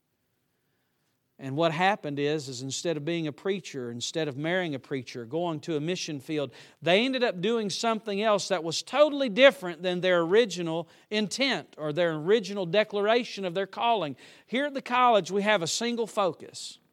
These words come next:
and that's ministry. I don't mind it when guys sit in a dorm and they dream about planting a church. I don't mind it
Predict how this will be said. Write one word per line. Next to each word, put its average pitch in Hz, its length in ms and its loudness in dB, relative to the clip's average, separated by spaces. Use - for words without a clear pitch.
and 175 100 -4
that's 226 300 4
ministry. 208 560 -4
I 175 160 2
don't 254 200 -6
mind 214 340 -4
it 139 100 -6
when 143 160 -6
guys 190 340 0
sit 214 280 0
in 196 100 -4
a 180 60 -4
dorm 185 420 -2
and 139 100 -4
they 160 120 -2
dream 175 420 -4
about 143 220 0
planting 175 400 -6
a 170 40 -6
church. 170 440 -6
I 139 120 -4
don't 185 200 -2
mind 202 320 -2
it 131 120 -6